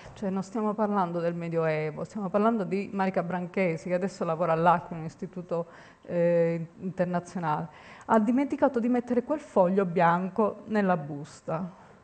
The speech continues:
E ha fatto questa ingenuità, cioè una scienziata di livello mondiale, dice: "Questo foglio bianco cosa ne faccio?"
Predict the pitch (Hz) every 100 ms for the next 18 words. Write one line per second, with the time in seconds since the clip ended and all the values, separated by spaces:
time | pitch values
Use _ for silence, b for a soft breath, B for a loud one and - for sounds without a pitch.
0 | _ B B - 269 - 247 202 254 -
1 | 240 208 240 226 226 226 165 180 - -
2 | 170 202 175 - 208 190 220 220 196 190
3 | 165 165 - 180 190 208 190 175 180 170
4 | 165 165 170 190 247 285 285 294 320 285
5 | 262 311 381 233 190 185 208 202 - 165
6 | - - - 180 175